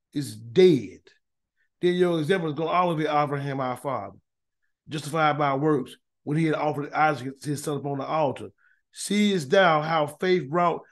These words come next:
seest thou how faith wrought with his works, and by works was faith made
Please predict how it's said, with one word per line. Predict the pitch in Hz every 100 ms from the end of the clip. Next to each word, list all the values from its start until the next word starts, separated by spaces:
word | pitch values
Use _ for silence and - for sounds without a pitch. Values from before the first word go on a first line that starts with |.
| _ _
seest | - 208 208 170
thou | 190 180
how | 165 151
faith | 139 196 190 143
wrought | 175 170 170
with | 156
his | 151 175
works, | 139 180 156 - _ _ _ _ _
and | 165 185 170
by | 170 160
works | 143 151 190 170 - _ _ -
was | 143 151 147
faith | - 175 175 131
made | 165 165 151 143